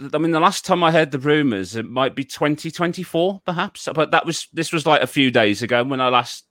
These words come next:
checked up about it. But if it does turn out to be, um, a second of,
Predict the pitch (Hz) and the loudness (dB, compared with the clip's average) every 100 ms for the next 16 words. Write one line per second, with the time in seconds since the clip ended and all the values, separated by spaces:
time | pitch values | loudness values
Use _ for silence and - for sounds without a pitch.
0 | - 139 117 127 107 110 104 98 95 - | -6 -4 -2 0 -2 -2 0 0 -2 -2
1 | - - - - 156 151 175 190 - 175 | -4 -6 -10 -6 -4 2 4 4 2 2
2 | 147 131 101 - 135 131 135 123 123 - | 4 2 -2 -8 -10 -6 -4 -4 -6 -10
3 | _ - - - 160 - 139 127 117 _ | _ -18 -14 -6 -4 -2 -2 -2 -6 _
4 | 123 | -14